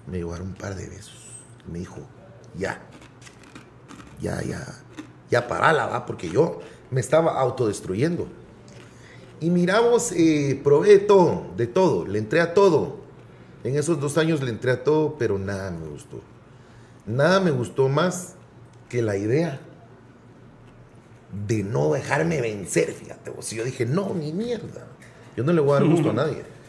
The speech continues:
Speaker 1: Yo no le voy a dar gusto a nadie. No me voy a dejar vencer. No me van a, no me van a ver como ellos quieren verme". Y, y eso me hizo luchar. Se me metió el, el sentimiento luchador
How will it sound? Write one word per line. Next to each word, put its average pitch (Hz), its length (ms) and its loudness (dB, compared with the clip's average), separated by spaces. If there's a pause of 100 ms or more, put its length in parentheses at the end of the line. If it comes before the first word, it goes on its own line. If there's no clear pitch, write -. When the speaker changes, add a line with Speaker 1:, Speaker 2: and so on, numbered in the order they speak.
(160)
Speaker 1:
Yo 120 80 0
no 180 80 4
le 208 60 4
voy 170 80 2
a - 20 2
dar 135 80 2
gusto 135 220 -2
a - 20 2
nadie. 170 260 -2
No 120 100 0
me 160 80 0
voy 170 80 0
a - 20 -2
dejar 175 160 -2
vencer. 185 320 -2 (320)
No 135 100 0
me 160 100 4
van 180 160 4
a, 175 240 4 (120)
no 147 180 4
me 202 100 6
van 226 180 8
a 220 100 8
ver - 280 6
como 135 220 0
ellos 131 240 0
quieren 104 260 -4
verme". 90 240 -6 (1000)
Y, 139 320 0
y 143 180 2
eso 165 200 4
me 143 140 2
hizo 123 220 -2
luchar. 98 520 -2 (240)
Se - 220 -2
me 104 100 -2
metió 101 400 -2
el, 117 180 0
el 110 160 -2
sentimiento 104 640 -6
luchador 110 580 -4